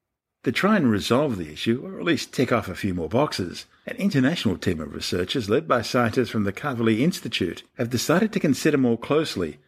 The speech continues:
Stephen Hawking's nineteen seventy-four theory on the existence of primordial black holes,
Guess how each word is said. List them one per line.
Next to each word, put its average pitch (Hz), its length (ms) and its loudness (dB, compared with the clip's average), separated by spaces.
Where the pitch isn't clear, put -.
Stephen 135 420 2
Hawking's 98 480 0
nineteen 87 340 2
seventy-four 90 580 -2
theory 113 380 2
on 107 140 -2
the 92 100 -2
existence 135 480 -2
of 90 140 -6
primordial 90 500 2
black 87 300 -2
holes, 87 460 -4